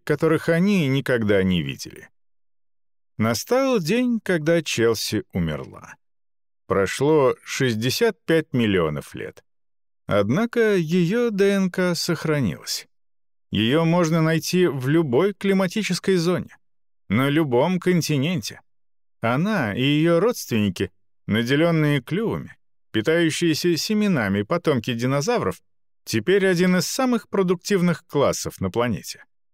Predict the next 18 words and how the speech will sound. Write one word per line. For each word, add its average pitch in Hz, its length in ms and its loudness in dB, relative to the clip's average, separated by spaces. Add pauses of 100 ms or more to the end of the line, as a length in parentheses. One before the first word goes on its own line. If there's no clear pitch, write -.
(380)
Есть 165 380 -2
среди 180 400 2
них 196 240 0
и 180 80 4
любители 220 500 0
сидеть 214 540 -2
и 185 40 4
вить 185 200 2
гнезда 156 500 2
на 143 180 0
фиговых 233 460 0
деревьях, 135 600 0 (260)
вдыхая 156 520 0
их 107 220 0
тяжелый 113 580 2
и 76 40 -2
сладкий 85 480 -2
аромат. 64 500 -8